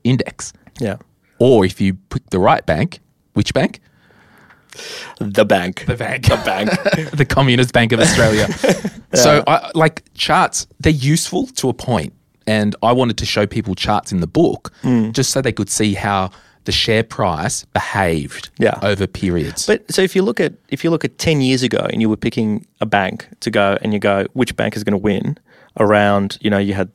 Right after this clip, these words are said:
Speaker 2: Dolomites, you had all this kind of, like, literally C B A was everywhere, you know, and, uh, and I mean, the share price in itself is, is one thing, but, like, their market cap's grown dramatically. Like, the value of that company is, is, has exploded.
Speaker 1: And don't quote me, but it's probably true just from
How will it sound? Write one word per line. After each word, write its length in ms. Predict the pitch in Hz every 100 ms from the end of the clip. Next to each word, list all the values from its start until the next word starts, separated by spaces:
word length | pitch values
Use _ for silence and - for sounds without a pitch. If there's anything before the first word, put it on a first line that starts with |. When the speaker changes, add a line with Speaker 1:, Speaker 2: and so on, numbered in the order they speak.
| -
Speaker 2:
Dolomites, 680 | - 131 117 113 110 110 104
you 60 | 104
had 360 | 95 98 98
all 120 | - 110
this 80 | 104
kind 140 | 107
of, 60 | 104
like, 220 | 104 - - - -
literally 320 | 185 - 110
C 200 | - 208
B 160 | 175
A 60 | 123
was 140 | 107 -
everywhere, 480 | 113 110 101 - - - - - -
you 60 | 120
know, 100 | 110
and, 140 | 117
uh, 120 | 117 -
and 320 | 117 110 110
I 40 | 120
mean, 100 | 117
the 60 |
share 180 | 113 151
price 260 | - 101 -
in 60 |
itself 340 | 101 - 98 -
is, 160 | 98 -
is 100 | 101
one 160 | 101 110
thing, 240 | 104 98 98
but, 100 | 101 _ -
like, 160 | 101
their 120 | 139 147
market 340 | 98 - 104
cap's 240 | - -
grown 360 | - 101 92 87 - _ _
dramatically. 540 | - 87 95 92 - - -
Like, 140 | 95
the 100 | 113
value 360 | 107 131 143 117
of 80 | 104
that 140 | 98
company 380 | - 98 107 95
is, 220 | 95 - -
is, 220 | 98 -
has 200 | 110 101
exploded. 520 | - - 110 113 117 -
Speaker 1:
And 260 | 127 117
don't 240 | - 202 -
quote 420 | - - - -
me, 140 | 127
but 220 | 101 101 - - - - - _ _ _ _ _ _ _ - 113 -
it's 120 | 104
probably 260 | - 113
true 160 | 85 98
just 180 | 90 -
from 340 | - 76 73